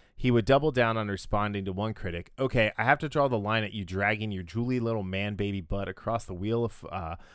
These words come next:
the Wheel of Fortune Answers account. Back to the swamp with you, free slash blocked."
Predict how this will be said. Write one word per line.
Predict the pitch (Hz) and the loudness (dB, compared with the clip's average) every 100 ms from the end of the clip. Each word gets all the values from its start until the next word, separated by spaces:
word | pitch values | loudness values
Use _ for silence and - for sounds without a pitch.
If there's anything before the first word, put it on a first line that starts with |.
| - - | -20 -6
the | 104 | 4
Wheel | 120 127 | 6 6
of | - | 4
Fortune | 117 117 107 | -2 -2 -4
Answers | 98 104 107 - 95 - | -4 -6 -6 -4 -4 -6
account. | - 95 82 80 - - _ _ | -8 -6 -6 -8 -14 -20 _ _
Back | 120 123 | 2 2
to | 123 | 0
the | 107 | -2
swamp | - 110 107 101 | -2 -2 -2 -2
with | 92 | -4
you, | 98 101 95 85 - _ | -4 -2 -2 -6 -12 _
free | - - 113 113 | -16 -8 -2 0
slash | 101 104 87 - | 0 -2 -2 -4
blocked." | - 87 85 82 95 | -4 -2 -2 -6 -12